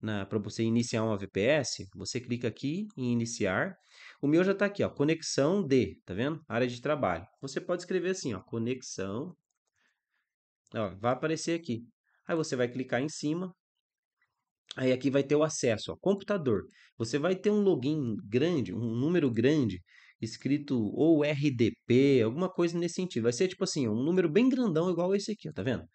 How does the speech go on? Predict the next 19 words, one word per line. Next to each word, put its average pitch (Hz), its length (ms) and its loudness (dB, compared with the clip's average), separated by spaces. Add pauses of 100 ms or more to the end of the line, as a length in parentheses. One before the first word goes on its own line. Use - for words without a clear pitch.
(440)
São 123 460 0
esses 151 280 -2
números 123 380 2
aqui, 175 420 -4 (240)
aí 127 140 2
depois 123 280 0
tem 120 160 0
dois 180 300 2
pontos 180 560 -2
e 160 160 -2
aí 156 300 0 (100)
o 151 60 -8
restante, 139 680 -4 (460)
né? 120 360 -4
Você 101 180 -2
vai 107 180 2
clicar 139 460 0
em, 110 260 -2
né, - 140 -8